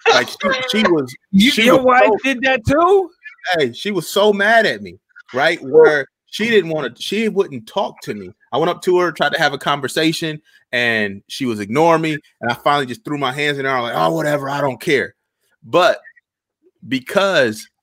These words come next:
Speaker 1: of what we practice and the foundation that we're starting to build in our household, I instantly went right back upstairs, right, and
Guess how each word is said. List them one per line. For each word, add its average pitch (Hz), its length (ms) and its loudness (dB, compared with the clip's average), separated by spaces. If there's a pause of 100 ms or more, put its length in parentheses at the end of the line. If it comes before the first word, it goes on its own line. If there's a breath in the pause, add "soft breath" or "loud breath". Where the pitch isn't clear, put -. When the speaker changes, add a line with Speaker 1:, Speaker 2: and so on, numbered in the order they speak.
Speaker 1:
of 123 360 2 (160)
what 131 220 -2
we 127 140 -6
practice 160 480 -4
and 120 100 -10
the 107 40 -12
foundation 131 640 -4
that 123 160 -2
we're 127 100 -6
starting 139 360 -4
to 110 60 -8
build 123 300 0
in 117 100 -4
our 110 120 -6
household, 135 540 0 (300 loud breath)
I 131 60 2
instantly 143 300 -4
went 120 140 -2
right 120 220 -2
back 135 220 -2
upstairs, 113 760 -4 (400)
right, 120 340 0 (380)
and 123 400 -2